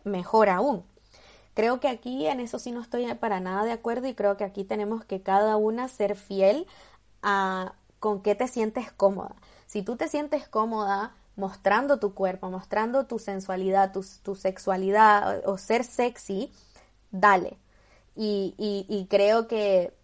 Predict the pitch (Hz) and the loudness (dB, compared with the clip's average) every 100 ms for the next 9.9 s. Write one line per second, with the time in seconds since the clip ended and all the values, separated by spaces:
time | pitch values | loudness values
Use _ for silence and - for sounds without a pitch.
0 | _ - 202 202 190 226 240 277 240 254 | _ -10 -4 -4 -2 0 2 0 0 -4
1 | 294 220 196 190 196 226 240 208 190 202 | -6 -4 -2 2 2 0 -2 -2 -2 -4
2 | 247 262 - _ _ _ - 202 196 196 | -6 -8 -10 _ _ _ -4 -2 0 -2
3 | 190 190 - 208 190 - 208 202 190 240 | -6 -12 -8 -4 -4 -4 -8 -6 -6 -6
4 | 233 269 254 254 - 254 262 254 - - | 0 0 0 -6 -6 -6 -4 -8 -16 -6
5 | 196 190 190 185 220 220 - 196 185 185 | -4 -2 -4 -6 -4 -4 -6 -14 -4 -4
6 | 185 - 202 196 180 180 185 180 - 208 | -4 0 2 2 0 -4 -8 -6 -2 0
7 | 190 175 180 175 240 220 190 262 - _ | 0 -4 -10 -8 -4 0 0 -2 -14 _
8 | _ _ _ _ _ _ _ _ 214 196 | _ _ _ _ _ _ _ _ 2 6
9 | 190 247 220 190 190 214 190 170 | 6 4 0 0 0 2 0 -2